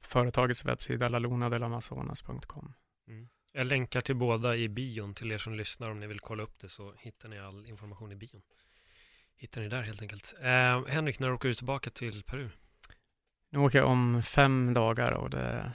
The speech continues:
Speaker 1: ser jag fram emot.
Speaker 2: Mm. Då har jag en sista fråga. Hur känns det att komma till storstan efter att bo liksom djupt in i djungeln?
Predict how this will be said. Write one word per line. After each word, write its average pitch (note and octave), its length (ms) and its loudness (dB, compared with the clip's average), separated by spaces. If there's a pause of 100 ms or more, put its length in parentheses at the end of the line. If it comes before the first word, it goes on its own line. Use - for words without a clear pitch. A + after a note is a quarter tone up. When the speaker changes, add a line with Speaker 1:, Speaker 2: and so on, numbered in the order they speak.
Speaker 1:
ser - 180 -12
jag - 80 -6
fram - 180 -6
emot. - 360 -10 (200)
Speaker 2:
Mm. A2+ 140 -18 (100)
Då C#3 160 0
har D3 80 -2
jag C3+ 80 2
en A#2 60 0
sista - 280 -6
fråga. A#2+ 440 -6
Hur B2+ 120 -4
känns D3 380 -2
det B2 80 -4
att - 80 -8
komma A2+ 220 -2
till A2 160 -8
storstan A#2+ 520 -6
efter G#2+ 260 -10
att G#2 60 -10
bo G#2 220 -8
liksom G2+ 500 -12 (140)
djupt A2 460 -10
in A2 140 -8
i G#2 60 -8
djungeln? G#2+ 440 -10